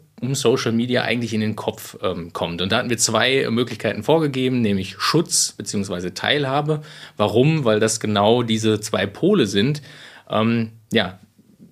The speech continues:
wo vor allen Dingen die Debatte eigentlich sich die meiste Zeit drum dreht.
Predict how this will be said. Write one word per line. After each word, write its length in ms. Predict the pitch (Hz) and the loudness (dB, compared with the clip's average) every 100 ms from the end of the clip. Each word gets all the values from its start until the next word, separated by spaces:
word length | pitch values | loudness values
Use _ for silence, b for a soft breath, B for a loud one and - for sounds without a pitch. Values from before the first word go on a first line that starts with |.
| - - | -20 -18
wo 240 | 110 113 127 | -2 0 0
vor 260 | - 123 | 0 0
allen 120 | 127 | 2
Dingen 120 | 135 107 | 4 2
die 100 | 107 | 2
Debatte 380 | 101 104 - | 2 2 0
eigentlich 440 | - 104 107 - - | 0 0 -2 -6 -10
sich 320 | 113 107 - | -10 -10 -8
die 80 | 107 | -4
meiste 380 | 101 101 110 104 | 0 0 0 -2
Zeit 300 | - 101 - | -2 -2 -2
drum 200 | 101 101 | -2 4
dreht. 360 | 107 120 156 | 4 4 0